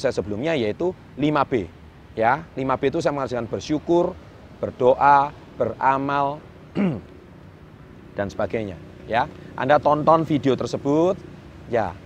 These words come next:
dengan demikian Anda akan menghilangkan rasa stres Anda. Berdoa itu obat yang paling mujarab, bersyukur itu obat yang paling mujarab, beramal itu obat yang paling mujarab, ya.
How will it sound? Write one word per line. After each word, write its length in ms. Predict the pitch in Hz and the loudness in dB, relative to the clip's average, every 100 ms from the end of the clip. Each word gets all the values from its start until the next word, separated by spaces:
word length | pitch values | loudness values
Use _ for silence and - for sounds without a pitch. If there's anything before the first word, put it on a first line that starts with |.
| - | -6
dengan 240 | - 143 147 | 0 2 2
demikian 460 | 123 120 131 208 | -2 -2 0 0
Anda 240 | 190 180 208 | 0 0 0
akan 160 | 196 | -2
menghilangkan 480 | 185 160 139 127 160 | -2 -2 0 0 -2
rasa 320 | 165 151 147 | -2 -2 -4
stres 240 | - 143 127 | -6 -6 -6
Anda. 480 | 113 113 123 160 170 - - - - - | -8 -4 0 0 -2 -8 -20 -20 -20 -10
Berdoa 640 | - 123 143 127 127 127 131 | -4 -2 2 4 6 6 6
itu 160 | - | 0
obat 240 | - 127 123 | -2 0 -2
yang 160 | 120 | -2
paling 180 | 110 113 | -4 -4
mujarab, 460 | 110 - 120 139 143 | -4 0 2 2 0
bersyukur 480 | - 107 - 127 - | -2 -8 -6 -6 -6
itu 80 | 117 | -4
obat 240 | 117 120 113 | -2 -2 -6
yang 80 | |
paling 160 | 104 104 | -6 -8
mujarab, 540 | 101 104 127 143 147 - - - - - - | -10 -2 2 2 2 -2 -12 -20 -20 -20 -8
beramal 500 | - 151 135 139 131 | -4 2 4 4 4
itu 160 | 127 135 | 2 0
obat 320 | 120 - 127 | 2 2 2
yang 140 | 120 | 0
paling 180 | 113 110 | -2 -2
mujarab, 540 | 107 - 123 123 123 110 - - | -4 -2 2 4 2 -2 -8 -8
ya. 320 | 117 113 135 | -2 0 -2